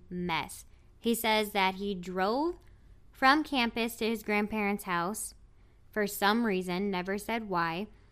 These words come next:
He drove back to campus and ended up sitting in his car for over three hours just sobbing over Emma. He says he was looking at the pictures of them together and he just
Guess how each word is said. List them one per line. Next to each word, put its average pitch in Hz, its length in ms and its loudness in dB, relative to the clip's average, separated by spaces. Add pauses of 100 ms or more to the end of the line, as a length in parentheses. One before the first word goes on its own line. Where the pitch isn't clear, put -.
(180)
He 254 160 0
drove 233 340 0
back 214 340 4
to 277 100 -4
campus 202 580 -4
and 202 100 -4
ended 285 260 0
up 427 100 -4
sitting 277 340 -4
in 262 140 -2
his 240 180 -2
car 196 420 2
for 196 220 -4
over 196 300 -2
three 214 560 -2
hours 185 440 -2
just - 460 -6
sobbing 180 720 0
over 180 320 -4
Emma. 175 380 -6 (340)
He 240 140 0
says 233 240 -2
he 233 80 -4
was 208 200 0
looking 208 380 -2
at 196 160 -4
the 196 80 -6
pictures 196 540 -6
of 180 180 -4
them 185 200 -2
together 180 520 -4
and 185 220 -4
he 196 240 -4
just 175 480 -6